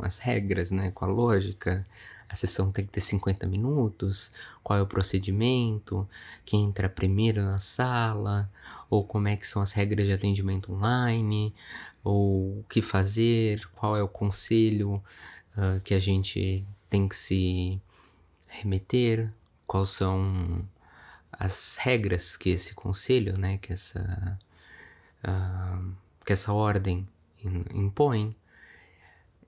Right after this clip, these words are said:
E como a psicanálise não tem isso, como a psicanálise ela é arriscada enquanto exercício, como esse arriscado permite que, bom, o preço seja variado, que o tempo seja variado, que,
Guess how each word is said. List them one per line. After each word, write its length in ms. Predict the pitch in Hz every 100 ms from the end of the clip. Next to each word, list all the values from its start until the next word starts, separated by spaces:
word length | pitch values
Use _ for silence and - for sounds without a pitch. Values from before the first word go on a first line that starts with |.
| _ _ _ -
E 540 | 123 123 120 120 120 117
como 360 | - 131 127 127
a 80 |
psicanálise 800 | 127 - 131 131 127 135 127 117
não 200 | 120 120
tem 320 | 117 151 123
isso, 320 | 92 - - - _ _ _ _ _ _ _ _
como 200 | - 113
a 60 | 113
psicanálise 680 | - - - 117 120 120 113
ela 160 | 110
é 60 | 110
arriscada 760 | 110 107 - - 135 107 104 101 _
enquanto 340 | 110 104 107
exercício, 760 | 104 104 98 - 104 - - - _ _ _ _ _ _ _ _ -
como 240 | 117 117
esse 580 | 120 117 - 113 107 101 -
arriscado 720 | 117 104 104 - 151 127 104
permite 800 | 101 110 104 104 104 - 101 98 - - - - _ _
que, 160 | 110
bom, 220 | 104 110
o 180 | 95 -
preço 340 | - 131 127 110
seja 300 | - 98 95
variado, 640 | 95 92 95 92 101 90
que 120 | -
o 20 |
tempo 480 | 98 - 120 110 98
seja 320 | 98 95 101
variado, 680 | 98 95 95 90 92 104 98 -
que, 320 | - 98